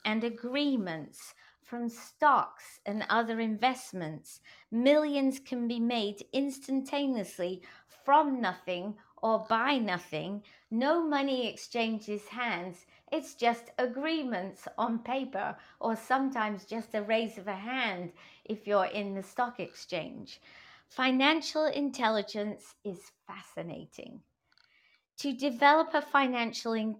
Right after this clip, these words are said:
I Q to participate in the fastest and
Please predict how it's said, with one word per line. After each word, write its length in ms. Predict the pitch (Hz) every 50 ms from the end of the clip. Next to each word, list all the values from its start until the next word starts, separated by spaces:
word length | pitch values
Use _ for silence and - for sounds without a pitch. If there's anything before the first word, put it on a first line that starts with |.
| - -
I 160 | - 214 214
Q 420 | 208 214 - - 269 262 240 208 202
to 160 | - - 220
participate 1040 | - - - 208 202 - - - - 302 - - 285 247 - 226 220 185 185 175 175 - - - - _
in 180 | - 214 214 214
the 80 | 208 202
fastest 800 | - - - - 277 277 277 269 269 - - 226 226 - -
and 180 | 214 202 202